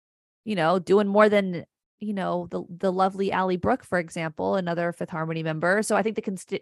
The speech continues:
the continued staying power of her is interesting. And I think, as we always talk about, the not quite stardom of Normani is also fascinating.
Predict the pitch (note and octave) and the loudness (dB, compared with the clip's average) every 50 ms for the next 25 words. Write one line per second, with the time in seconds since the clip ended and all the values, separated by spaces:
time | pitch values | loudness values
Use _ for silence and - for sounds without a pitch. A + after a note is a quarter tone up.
0 | - - - F#3+ - G3 F3 - G#3 F#3+ F3+ F#3 F#3 F3+ E3+ F3+ - _ _ _ | -6 -6 -4 -4 -4 -6 -6 -4 -4 -2 0 2 2 2 0 -2 -6 _ _ _
1 | _ _ _ _ - - - G#3 F#3+ F#3 F#3 F#3 - F#3 F3 F3 F3+ F3+ F3 F3 | _ _ _ _ -14 -2 2 2 2 2 2 0 2 2 4 4 4 4 4 4
2 | F3 F3 - - F3 - - F#3 F3 E3+ F3 F3 - F3+ F3 F3+ F3 - - F#3 | 4 2 0 -2 -4 -4 -4 -4 -2 -2 -4 -4 -8 -8 -8 -10 -10 -8 -6 -4
3 | F3 F3 E3+ E3+ E3+ E3+ E3+ F3 - _ _ _ _ _ _ _ _ _ _ - | -2 -2 -2 -4 -4 -6 -8 -10 -14 _ _ _ _ _ _ _ _ _ _ 0
4 | - G#3+ G3+ F#3 F3+ E3+ - F#3+ F3 E3 D#3+ E3 D#3+ D#3+ E3 D3+ - _ _ - | 2 4 6 6 4 2 0 -2 -2 -2 -2 -2 -2 -2 -4 -4 -6 _ _ 2
5 | F#3 G3+ A3 A#3+ C4 C4+ C4 A#3+ G#3 G3 - - G3 F3+ E3+ - D#3+ D#3+ D#3+ D#3 | 6 8 8 10 10 10 10 10 8 8 6 4 4 4 4 2 0 0 2 4
6 | E3 D#3 - _ - - - _ _ _ - F3 F3 G3 G#3 G3+ - - - - | 4 2 0 _ -14 -20 -20 _ _ _ -2 -2 0 2 2 2 2 -2 -4 -4
7 | G#3+ F#3 - - - - - F#3 F3 E3+ E3+ E3+ E3+ E3 E3+ E3 E3+ D#3+ D#3+ E3 | -2 -4 -4 -6 -10 -6 -4 -4 -2 -2 -4 -4 -4 -6 -6 -6 -6 -8 -6 -4
8 | D#3+ D3 D3+ D3+ D3 D3+ D#3+ - D3+ D3 - - D#3 - - - E3 - - - | -6 -6 -6 -6 -6 -6 -4 -4 -4 -4 -4 -4 -4 -4 -4 -4 -4 -6 -8 -8
9 | - - - D#3 - F3 F3 F#3 G3 | -6 -4 -4 -2 -2 -2 -4 -4 -6